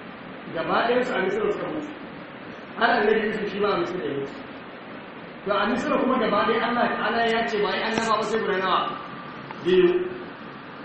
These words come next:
Kamar yadda Allah Ta'ala ce, "Wa laqad ja'akum Yusuf min qabl bil bayyinati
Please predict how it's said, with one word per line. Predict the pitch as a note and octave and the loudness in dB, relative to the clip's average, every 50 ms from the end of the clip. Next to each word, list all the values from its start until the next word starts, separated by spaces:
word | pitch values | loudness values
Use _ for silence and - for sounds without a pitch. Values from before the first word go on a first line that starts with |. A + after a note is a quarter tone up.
| - - - | -14 -14 -8
Kamar | - E3+ G3 G#3 | -2 2 4 4
yadda | G#3 G3+ G3+ | 6 6 6
Allah | G#3 G3+ G3+ | 6 6 4
Ta'ala | - - - | 4 0 0
ce, | G3+ G3 F#3 | 0 0 0
"Wa | F3+ | 0
laqad | E3+ E3+ F#3+ G#3 G3+ G3 - | 0 0 0 0 0 0 2
ja'akum | F#3 G3 G#3+ A3+ A3+ G#3+ G3+ G3+ G3+ G3+ F#3+ E3+ E3 | 4 4 6 6 6 4 2 2 2 0 0 6 6
Yusuf | F3 G#3 G#3 G#3 G#3 G3 G3 | 6 6 8 6 4 4 4
min | F3+ F3 F3 F3+ F3 | 4 2 2 2 2
qabl | - - A3+ A3+ A3 F#3 E3+ - - - - - - - - - - - - - - - - - - | 6 6 6 6 6 4 2 4 2 2 2 0 -2 -6 -8 -8 -8 -8 -8 -6 -6 -6 -6 -4 0
bil | - F#3 F3+ F#3 F3+ | 2 4 4 4 6
bayyinati | F#3 A3 B3 B3 A3+ A3 G3+ G3+ G3 G3 F#3+ - | 6 8 8 8 6 6 8 10 10 10 8 6